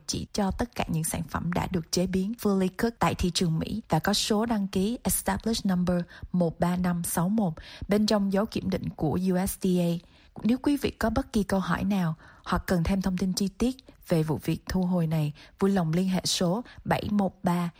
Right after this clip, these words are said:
hai sáu ba một chín bốn bốn hoặc email tại info U S A at long phụng chấm com.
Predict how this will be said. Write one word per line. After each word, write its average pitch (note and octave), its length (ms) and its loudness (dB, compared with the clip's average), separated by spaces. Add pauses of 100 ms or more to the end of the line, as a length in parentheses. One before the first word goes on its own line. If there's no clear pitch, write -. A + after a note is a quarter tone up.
(100)
hai F3+ 220 -2
sáu E3+ 300 -2
ba F#3 260 -2 (220)
một D#3+ 220 0
chín F#3 160 0 (100)
bốn F#3 220 2
bốn G3 240 0 (260)
hoặc - 260 -2 (240)
email F#3+ 280 2 (100)
tại - 220 -2 (360)
info G3 520 0 (160)
U F#3 280 2
S - 160 -4
A F#3+ 60 2 (400)
at - 160 -2
long E3+ 200 2
phụng - 300 -6
chấm E3+ 200 0
com. E3 340 0